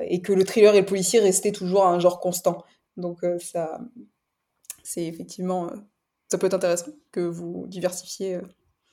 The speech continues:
je trouve ça chouette. Et, et ben écoute, super, très bonne présentation. Euh, alors, ce que je te propose, c'est du coup de revenir un peu sur ton parcours en tant qu'autrice.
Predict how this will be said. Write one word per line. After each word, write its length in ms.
je 80
trouve 80
ça 80
chouette. 260
Et, 1300
et 60
ben 100
écoute, 240
super, 380
très 160
bonne 160
présentation. 680
Euh, 580
alors, 180
ce 80
que 60
je 60
te 60
propose, 300
c'est 160
du 100
coup 140
de 80
revenir 360
un 120
peu 100
sur 160
ton 160
parcours 400
en 80
tant 160
qu'autrice. 600